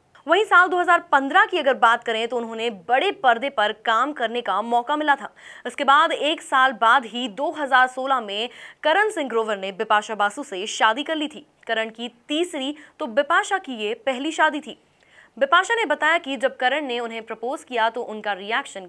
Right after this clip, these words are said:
काफी हैरान कर देने वाला था। बिपाशा ने करण के प्रपोजल के बाद कहा कि वह शादी में विश्वास करती हैं, लेकिन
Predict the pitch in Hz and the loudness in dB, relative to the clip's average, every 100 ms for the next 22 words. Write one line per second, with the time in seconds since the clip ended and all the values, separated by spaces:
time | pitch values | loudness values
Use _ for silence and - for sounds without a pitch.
0 | - 233 240 339 320 294 294 320 339 320 | 0 0 0 -6 -6 -4 -4 -4 -8 -8
1 | 330 330 302 269 226 - _ - - _ | -8 -4 0 -2 -4 -12 _ -20 -20 _
2 | 277 277 - 349 311 294 294 302 339 349 | 0 2 2 2 0 -4 -2 -2 0 -2
3 | 311 277 233 254 294 254 208 208 240 254 | -4 -6 -6 -6 -6 -6 -2 0 0 -4
4 | 254 254 208 220 233 233 247 233 277 311 | -4 -6 -10 -8 -8 -6 -4 -2 -4 -8
5 | 202 196 214 - 190 262 - 285 294 214 | -8 -8 -8 -4 -4 -4 -6 -8 -8 -10
6 | 190 190 233 320 185 | -12 -10 -8 -8 -8